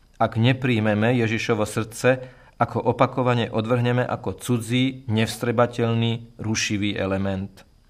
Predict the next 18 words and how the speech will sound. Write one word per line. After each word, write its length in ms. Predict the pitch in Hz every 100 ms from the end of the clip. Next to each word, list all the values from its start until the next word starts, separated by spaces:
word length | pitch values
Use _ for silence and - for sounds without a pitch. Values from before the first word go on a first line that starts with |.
| - - -
Ak 160 | 113 -
sa 160 | -
oddáme 320 | 117 107 104 104
bez 160 | 117 113
zápasu 480 | 120 117 120 - 117
a 80 |
vnútorného 560 | 104 110 113 110 104 101
obrátenia, 880 | 107 107 110 110 117 113 117 127 - - - - 127
ak 80 | -
sa 160 | 107
podáme 400 | - 127 131 123
všetkým 480 | 104 127 123 127 123
tým 320 | - 110 98 - - -
izmom, 800 | 117 110 107 113 120 139 143 - - - -
ak 160 | 110
podľahneme 560 | 123 120 127 120 123 113
vražednej 480 | 101 110 113 117 117
fatamorgáne 960 | 113 110 117 113 113 113 113 113 110